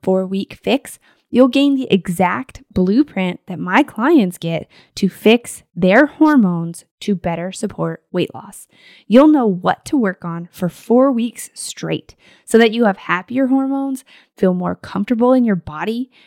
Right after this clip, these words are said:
and start to lose that stubborn baby weight. So here's how you enter. Number one, leave a five-star iTunes written review. So you can scroll down if you're on your iPhone,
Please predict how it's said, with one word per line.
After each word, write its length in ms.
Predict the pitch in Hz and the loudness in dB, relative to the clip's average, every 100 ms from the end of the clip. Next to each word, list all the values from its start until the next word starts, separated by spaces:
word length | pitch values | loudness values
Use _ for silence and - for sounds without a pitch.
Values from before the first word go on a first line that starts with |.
| _ | _
and 160 | 208 196 | 0 0
start 600 | - - 190 185 - - | -6 -10 -8 -8 -10 -4
to 120 | 285 | 0
lose 400 | 220 190 185 175 - | 2 0 -2 -10 0
that 180 | 202 - | 0 0
stubborn 520 | - 185 170 165 175 - _ _ | -6 -8 -8 -10 -14 -18 _ _
baby 300 | 175 170 156 | -2 -2 -6
weight. 240 | 147 120 _ _ _ _ _ _ _ | -14 -18 _ _ _ _ _ _ _
So 120 | 196 | -4
here's 260 | 190 185 | -2 -4
how 100 | 202 | 0
you 160 | 208 269 | 4 6
enter. 320 | 226 180 - _ _ _ _ _ _ _ _ _ - | 4 -6 -12 _ _ _ _ _ _ _ _ _ -8
Number 380 | 180 175 220 277 | -4 2 4 4
one, 400 | 285 294 214 - _ _ _ _ _ _ | 2 0 0 -4 _ _ _ _ _ _
leave 360 | 202 202 214 233 | 0 2 0 -2
a 160 | 269 269 | 0 0
five-star 1300 | - - 208 190 214 277 - - 208 190 175 170 - _ - | -2 -6 -6 -2 0 0 -4 -8 -2 -2 -2 -6 -12 _ -2
iTunes 880 | 196 214 269 262 - 185 170 175 - _ | 0 4 2 2 -6 -6 -6 -8 -14 _
written 480 | 170 185 - 175 180 - | -4 -4 -2 -6 -8 -10
review. 340 | 185 185 170 - - _ _ _ _ _ _ _ _ | -6 -6 -6 -12 -16 _ _ _ _ _ _ _ _
So 400 | - - 190 180 | -2 4 4 4
you 160 | - 180 | -4 -12
can 180 | 175 175 | -10 -10
scroll 720 | - - - 175 180 208 277 | -10 -12 -12 -6 2 6 6
down 280 | 262 247 233 | 4 0 -2
if 140 | 226 | -4
you're 160 | 226 214 | -6 -6
on 80 | |
your 120 | 226 220 | -6 -6
iPhone, 680 | 208 208 208 202 202 202 | -6 -8 -8 -8 -8 -10